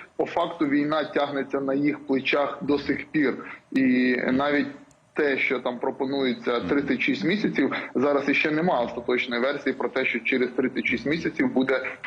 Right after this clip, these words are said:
демобілізація. Тому що, щ-, ще раз, з точки зору військового, ми розуміємо, всі втомилися, виснажились і доклали багато зусиль. А питання приходить в Міністерство оборони до нас і показує цифри. Каже: "Дивіться, шановні народні депутати,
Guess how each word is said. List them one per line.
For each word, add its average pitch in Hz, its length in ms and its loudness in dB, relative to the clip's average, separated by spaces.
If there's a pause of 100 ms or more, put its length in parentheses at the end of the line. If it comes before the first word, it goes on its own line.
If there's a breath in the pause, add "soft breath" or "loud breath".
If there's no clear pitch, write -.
(300 loud breath)
демобілізація. 139 880 0
Тому 131 200 -6
що, 135 280 -2 (520 loud breath)
щ-, - 240 -6
ще 160 180 0
раз, 127 140 0 (1000)
з - 60 -16
точки 151 380 0
зору 131 300 0
військового, 135 440 0
ми 131 120 0
розуміємо, 123 840 2
всі - 180 0
втомилися, 127 840 2
виснажились 120 960 0
і 123 320 4 (200)
доклали 127 420 2 (200)
багато 123 360 0
зусиль. 165 440 0 (420 loud breath)
А 123 240 0
питання 139 440 -2
приходить 131 360 0
в 131 40 0
Міністерство 131 460 0
оборони 160 380 2
до 160 100 0
нас 151 180 0
і - 40 0
показує 151 480 0
цифри. - 420 -2
Каже: 113 180 -2
"Дивіться, 131 340 2
шановні 147 360 0
народні 135 340 0
депутати, 123 560 -2